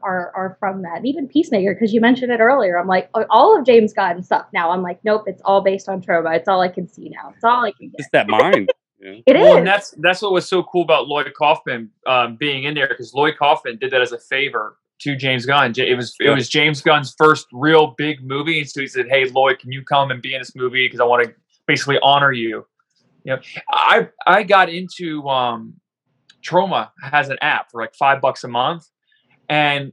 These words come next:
Speaker 3: I got it this month to start refreshing on all the talks 'cause I lost all my movies, and I was refreshing, and I'm going through there. You guys would not believe, like, it's like anybody that wants to make a film, they can make a film with Troma. Like, so
Speaker 2: Yeah.
Speaker 3: I,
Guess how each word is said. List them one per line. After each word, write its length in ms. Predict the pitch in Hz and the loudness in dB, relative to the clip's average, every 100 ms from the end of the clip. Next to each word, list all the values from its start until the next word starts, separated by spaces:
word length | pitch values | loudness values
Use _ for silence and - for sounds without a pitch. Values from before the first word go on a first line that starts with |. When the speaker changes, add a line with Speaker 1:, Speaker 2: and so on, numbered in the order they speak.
| _ _ _ _ | _ _ _ _
Speaker 3:
I 120 | 160 | -4
got 360 | 143 180 196 208 | 0 2 4 2
it 120 | - | -6
this 260 | 170 160 - | -10 -10 -14
month 440 | 151 160 151 117 _ _ | -4 -4 -4 -8 _ _
to 180 | - 139 | -10 -10
start 460 | - 156 147 131 | 0 4 4 4
refreshing 720 | 147 156 - 160 143 - 151 | -2 -2 -2 2 2 0 -2
on 160 | 139 131 | -2 0
all 100 | 131 | 0
the 80 | 131 | 0
talks 340 | - 143 143 | 0 0 0
'cause 140 | - 135 | -6 -4
I 60 | |
lost 340 | 123 143 151 156 | 0 0 0 -4
all 60 | |
my 100 | 127 | -6
movies, 540 | 123 131 120 107 95 - - | -6 -8 -6 -6 -6 -6 0
and 80 | |
I 160 | 131 127 | 2 2
was 160 | 127 123 | 2 2
refreshing, 680 | 156 - 151 156 151 135 - _ _ - | 0 2 2 2 0 -8 -10 _ _ -2
and 100 | 175 | 0
I'm 120 | 202 | 2
going 260 | 233 247 190 | 2 2 0
through 320 | - 226 262 | -8 -12 -4
there. 300 | 180 143 143 _ _ | -2 -2 -6 _ _
You 140 | 220 285 | -8 -2
guys 240 | 320 226 | 0 2
would 140 | 202 | 0
not 240 | 180 196 - | 0 -2 -2
believe, 640 | 180 175 254 262 147 135 _ _ _ _ | -4 -4 -6 -4 -6 -8 _ _ _ _
like, 280 | 180 175 - - | 0 0 -2 -2
it's 180 | 233 | 0
like 160 | 262 233 | 2 0
anybody 420 | 220 262 233 240 233 | -2 -2 2 4 4
that 200 | 214 190 | 2 2
wants 180 | 214 185 | -2 -2
to 80 | |
make 160 | 208 202 | -8 -6
a 60 | 185 | -4
film, 340 | 214 247 185 | 0 0 0
they 80 | 147 | -4
can 120 | 156 | -4
make 120 | 165 | -6
a 80 | 160 | -6
film 180 | - 190 | -6 -6
with 100 | 143 | -6
Troma. 320 | 180 190 131 - _ _ | -2 -2 -2 -10 _ _
Like, 80 | 175 | 2
so 100 | 170 | 4
Speaker 2:
Yeah. 80 | 202 | 6
Speaker 3:
I, 120 | 208 | 4